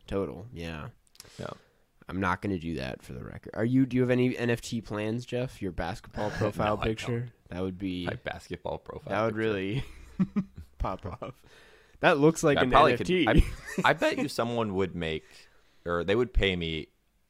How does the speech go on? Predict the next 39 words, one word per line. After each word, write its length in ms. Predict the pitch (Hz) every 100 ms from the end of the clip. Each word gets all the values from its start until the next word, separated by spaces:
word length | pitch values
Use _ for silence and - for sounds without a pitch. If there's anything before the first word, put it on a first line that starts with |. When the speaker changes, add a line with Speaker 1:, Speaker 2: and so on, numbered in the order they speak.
| -
Speaker 2:
two 160 | - 127
dollars 360 | 110 82 90 87
and 100 | 82
seventy-five 500 | 85 80 78 71 69
cents 220 | 65 -
for 100 | 50
that. 180 | 50 - _ _ _ -
Speaker 1:
Yeah. 340 | 90 69 80 107 - _ _ -
Speaker 2:
And 80 | 82
it 60 |
Speaker 1:
Yeah. 60 | 80
Speaker 2:
would 100 | 90
be 100 | 87
my 120 | 82 78
mom. 300 | 57 - - _ _ _ _
<laughs> 40 | - - - - - - - - - -
I'm 1500 | - - - - - - - - - _ - - - - 98
like, 140 | 98
"Mom, 180 | 95 107
Speaker 1:
I 100 | 214
had 160 | 302
Speaker 2:
I 40 | 277
need 60 |
Speaker 1:
a 40 | 156
Speaker 2:
some 120 | 104
N 100 | 101
F 120 | 104
Ts." 360 | - 92 92 - - - _ _ -
Speaker 1:
I 100 | 160
found 240 | 226 247
another 380 | 226 175 175 175
Borislow 880 | 117 120 135 151 - 110 101 85 -
in 140 | 110 113
my 160 | 113
notifications 840 | 110 113 110 107 110 104 110 95 90
the 80 | 92
other 200 | 87 85
day. 360 | 80 80 - - -
Someone 640 | - 117 131 131 123 117